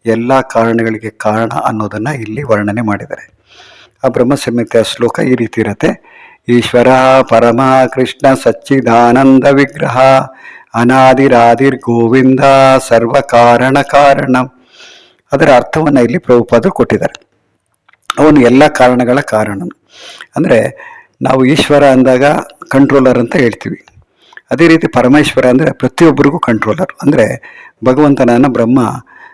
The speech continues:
ಈಶ್ವರ ಪರಮ ಕೃಷ್ಣ ಅಂದ್ರೆ ಪ್ರತಿಯೊಂದಕ್ಕೂ ಭಗವಂತ ಕೃಷ್ಣನೇ ಎಲ್ಲರ, ಎಲ್ಲರ ಕಾರಣಗಳಿಗೆ ಕಾರಣ. ಅದರಲ್ಲೂ ಮುಖ್ಯವಾಗಿ ಇಲ್ಲಿ ದೇವತೆ ಇರ್ಬೋದು, ಮಹರ್ಷಿ ಇರ್ಬೋದು,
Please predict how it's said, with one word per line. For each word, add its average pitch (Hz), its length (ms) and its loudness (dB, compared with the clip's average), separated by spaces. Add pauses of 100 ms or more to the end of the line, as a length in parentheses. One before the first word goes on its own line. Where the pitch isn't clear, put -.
(140)
ಈಶ್ವರ 143 380 0
ಪರಮ 170 580 -2
ಕೃಷ್ಣ - 420 -8 (720)
ಅಂದ್ರೆ - 500 -2 (120)
ಪ್ರತಿಯೊಂದಕ್ಕೂ 160 920 0
ಭಗವಂತ 123 460 0
ಕೃಷ್ಣನೇ 147 800 -2 (320)
ಎಲ್ಲರ, 139 320 2 (160)
ಎಲ್ಲರ 165 560 0
ಕಾರಣಗಳಿಗೆ 123 760 0
ಕಾರಣ. 101 360 -2 (440)
ಅದರಲ್ಲೂ 123 300 -2
ಮುಖ್ಯವಾಗಿ 123 520 -2
ಇಲ್ಲಿ 113 400 -4 (400)
ದೇವತೆ 120 360 2
ಇರ್ಬೋದು, 117 360 0
ಮಹರ್ಷಿ 113 420 -2
ಇರ್ಬೋದು, 117 400 -2